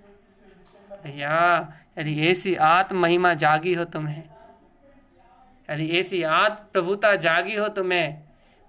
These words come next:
यदि तुमने इन जिन वचनों को अपनी हृदय में, अपनी अंतर आत्मा में, अपनी ज्ञान ज्योतिर में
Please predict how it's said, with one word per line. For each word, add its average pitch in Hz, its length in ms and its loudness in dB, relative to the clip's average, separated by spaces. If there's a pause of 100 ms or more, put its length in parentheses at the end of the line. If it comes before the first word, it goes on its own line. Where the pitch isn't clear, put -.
यदि 170 160 -6
तुमने 202 760 0 (140)
इन 180 220 -4
जिन 185 200 -2
वचनों 214 400 0
को 220 100 -2
अपनी 208 400 2
हृदय 170 440 0
में, 233 200 2
अपनी 202 300 0
अंतर 190 380 2
आत्मा 208 420 2
में, 208 440 2 (200)
अपनी 196 380 -2
ज्ञान 175 480 0
ज्योतिर 196 380 0
में 226 180 2